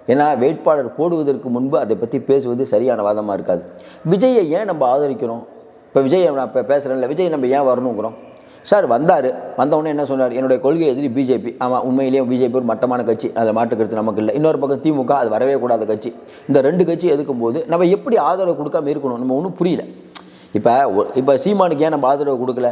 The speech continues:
இவன் எல்லாத்தையும் தான் எதுக்குறாரு, ஏன் ஆதரவு கொடுக்கலன்னா, அவர் வாக்கு சதவீதம் ஏ-, ஏ-, பத்து சதவீதத்துக்கு மேல போக வாய்ப்பே இல்ல, அவ்வளவுதான்.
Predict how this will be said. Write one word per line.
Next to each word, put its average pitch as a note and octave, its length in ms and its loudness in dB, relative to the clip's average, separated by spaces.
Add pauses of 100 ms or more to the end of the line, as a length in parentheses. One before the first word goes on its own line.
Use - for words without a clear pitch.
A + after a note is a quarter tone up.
இவன் B2+ 200 2
எல்லாத்தையும் D3 360 -2
தான் D3 80 0
எதுக்குறாரு, A#2+ 340 -2
ஏன் C#3 100 0
ஆதரவு C3 240 -2
கொடுக்கலன்னா, B2 340 -2 (460)
அவர் - 180 2
வாக்கு F3+ 280 0
சதவீதம் E3+ 460 0 (100)
ஏ-, D3 200 2
ஏ-, C3 100 4 (200)
பத்து B2+ 200 -2
சதவீதத்துக்கு D#3+ 380 0
மேல D#3+ 160 0
போக D#3 120 2 (120)
வாய்ப்பே E3 340 -2
இல்ல, A2+ 160 -4 (300)
அவ்வளவுதான். B2 360 0